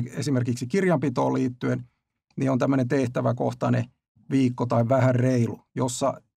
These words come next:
siihen tehtävään spesifit taidot kerrataan tai opetetaan.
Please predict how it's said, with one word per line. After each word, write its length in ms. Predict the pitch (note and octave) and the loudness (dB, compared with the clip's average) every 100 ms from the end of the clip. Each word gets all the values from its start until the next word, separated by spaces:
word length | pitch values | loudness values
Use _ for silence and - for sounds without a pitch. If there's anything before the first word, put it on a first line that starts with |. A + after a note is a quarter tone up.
| _ | _
siihen 640 | - D3+ F3+ E3 B2+ B2 B2 | -6 0 2 2 2 2 -2
tehtävään 720 | - C#3+ B2 - A#2+ A#2+ A2+ A2+ - _ _ _ _ - | -2 -2 -2 -4 0 0 0 -4 -10 _ _ _ _ -18
spesifit 840 | - D3+ D3 B2+ B2+ B2 G#2 - _ _ _ | -4 0 0 2 -2 -2 -8 -12 _ _ _
taidot 540 | B2+ C3 B2 A#2+ A2+ - _ _ _ _ | 2 2 2 0 -4 -10 _ _ _ _
kerrataan 680 | - B2+ D#3 E3 F3+ F3 E3 - - | -2 0 2 0 0 0 -2 -6 0
tai 220 | D#3 C#3 | 0 0
opetetaan. 760 | - B2 B2 - - - B2+ | -2 -2 -2 -4 -8 -12 -14